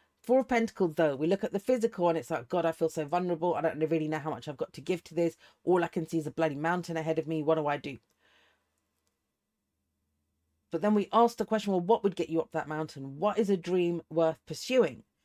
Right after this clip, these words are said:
And judgment, <clears throat> excuse me, screaming, judgment is rebirth. It's Pluto. So you got Pluto in Aquarius, the focus. I mean, you can't make this shit up, guys.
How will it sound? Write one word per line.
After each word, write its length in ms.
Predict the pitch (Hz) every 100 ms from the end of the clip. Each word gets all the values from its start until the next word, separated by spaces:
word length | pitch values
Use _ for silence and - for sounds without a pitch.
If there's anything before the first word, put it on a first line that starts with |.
| _ _ _ -
And 420 | 185 180 180 - _ _ _ _ _ _ - _
judgment, 720 | - 247 262 220 196 185 190 -
<clears throat> 160 | - -
excuse 360 | 196 - 220 175
me, 220 | 165 165
screaming, 540 | - - 156 156 175 - - _
judgment 640 | 240 240 202 196 202 185 -
is 360 | 185 180 170 - - 156 -
rebirth. 580 | 156 202 - - - -
It's 220 | 185 -
Pluto. 460 | - 202 170 131 - _ -
So 120 | 147
you 20 |
got 120 | 104 - _ -
Pluto 360 | 160 196 214 190
in 80 | 170
Aquarius, 680 | 170 - 170 160 156 - - _ _ -
the 60 |
focus. 600 | - 151 156 139 117 -
I 40 | 139
mean, 160 | 151
you 60 | 151
can't 220 | 185 156
make 180 | 135 -
this 120 | 131
shit 160 | - -
up, 180 | -
guys. 340 | 123 123 120